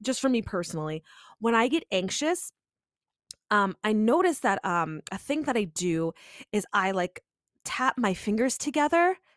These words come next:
kinda, like, make it like a claw, like a crab, or, like, I tap my, my, like, ring finger, my thumb together. It's like a stimulation.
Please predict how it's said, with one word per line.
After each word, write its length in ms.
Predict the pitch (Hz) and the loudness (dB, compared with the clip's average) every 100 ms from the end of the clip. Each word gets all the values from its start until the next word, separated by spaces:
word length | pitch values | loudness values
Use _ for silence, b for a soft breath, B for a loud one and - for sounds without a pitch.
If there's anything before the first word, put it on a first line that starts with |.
| - | -6
kinda, 160 | 262 | 2
like, 140 | 262 233 | 4 4
make 180 | 226 - | 0 0
it 60 | |
like 140 | 190 196 | -4 -6
a 40 | |
claw, 320 | - 254 247 | 2 8 10
like 140 | 254 254 | 8 2
a 60 | |
crab, 440 | - 226 226 240 B B B - | -4 2 6 6 B B B -4
or, 100 | 214 | -2
like, 160 | 208 - | 0 -2
I 140 | 160 | -8
tap 340 | - - 208 - | -6 2 2 4
my, 240 | 190 175 - | 0 0 -2
my, 380 | 190 170 160 - _ - - - | -4 -2 -4 -6 _ -20 -20 -10
like, 160 | 180 165 | -10 -4
ring 260 | 190 226 214 | -2 0 -2
finger, 280 | 247 233 | -2 0
my 120 | 208 156 | 0 0
thumb 240 | 202 220 | 2 2
together. 480 | - 226 214 220 214 B B - | 2 2 4 4 2 B B -8
It's 120 | 226 | -4
like 120 | 208 | -2
a 60 | 202 | -2
stimulation. 920 | - 247 226 208 196 202 262 240 | 0 2 4 4 2 0 2 2